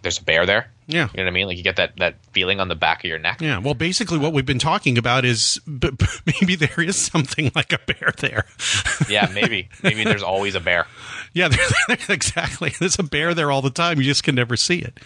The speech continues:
Speaker 1: Yeah, I, I, we recently, recently just bought a cabin, and, uh, the, my, you know, met my new neighbor, and he's like, "Yeah," he's like, "You have a little one, eh?" I'm like, "Yeah, you know, she's sixteen months or whatever," and he's like, "Bears. There's bears. You gotta be careful. They walk across your lawn all the time." I'm just like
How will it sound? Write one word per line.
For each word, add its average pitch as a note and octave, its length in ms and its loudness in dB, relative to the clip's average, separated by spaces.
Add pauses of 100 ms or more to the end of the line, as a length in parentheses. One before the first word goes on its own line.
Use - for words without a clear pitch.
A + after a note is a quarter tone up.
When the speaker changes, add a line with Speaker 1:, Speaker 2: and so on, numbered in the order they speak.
(120)
Speaker 1:
Yeah, G2+ 220 0
I, C3+ 220 4
I, B2+ 60 0
we C3 180 0
recently, B2 460 -2 (280)
recently A2 300 -6
just F#2 120 -4
bought F#2 160 4
a - 40 0
cabin, E2+ 420 0
and, D#2 240 -12
uh, D2+ 340 -2
the, F2 400 0
my, F2+ 180 0
you F#2 220 -2
know, F2 140 -2
met F#2 260 0
my F2+ 120 0
new F2+ 160 -2
neighbor, F2 440 2
and D#2+ 80 -4
he's E2+ 220 -8
like, D#2+ 240 -2 (400)
"Yeah," F#2+ 240 4
he's E2+ 140 0
like, E2 200 -10
"You D#2+ 60 -8
have F2 100 0
a E2+ 60 -2
little F2+ 260 -4
one, D#2 180 -4
eh?" E2 140 2
I'm G2+ 80 -2
like, D#2 140 -8
"Yeah, B2+ 180 2
you B2+ 80 -4
know, A2 140 -8
she's E2+ 200 -12
sixteen F2 440 -6
months E2+ 260 -2
or E2+ 60 0
whatever," E2 260 2
and D#2+ 80 -4
he's E2 120 -10
like, E2+ 180 -2 (540)
"Bears. D#2+ 500 0
There's D2+ 160 -8
bears. D2 420 -4
You - 60 -20
gotta E2+ 180 0
be D2+ 80 -12
careful. D2 300 -8
They D2+ 100 -8
walk F2 300 2
across G2+ 380 0
your G2 120 -2
lawn F2+ 300 2
all F2 220 0
the D#2+ 80 -12
time." E2 360 0
I'm D#2 120 -18
just - 100 -6
like - 260 -14